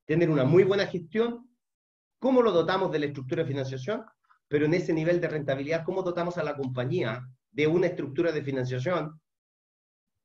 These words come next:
que sea pagable? ¿Cómo en materia de rentabilidad demostramos que la compañía va a tener un ebitda que sea capaz de pagar lo que estamos pidiendo? ¿Y cómo con esa estructura de financiación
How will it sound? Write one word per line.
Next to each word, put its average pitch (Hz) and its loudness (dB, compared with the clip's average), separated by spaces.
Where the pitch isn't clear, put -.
que 160 0
sea 180 2
pagable? 151 -2
¿Cómo 175 2
en 156 0
materia 175 0
de 165 0
rentabilidad 147 -2
demostramos 170 -4
que 165 -6
la 139 -4
compañía 131 -2
va 160 -2
a 151 -4
tener 147 -4
un 156 -2
ebitda 135 -4
que 160 -2
sea 185 0
capaz 151 0
de 147 -4
pagar 131 -2
lo 160 -2
que 151 -6
estamos 143 -8
pidiendo? 208 -4
¿Y 185 -4
cómo 190 0
con 151 2
esa 175 0
estructura 143 -4
de 143 -2
financiación 127 -4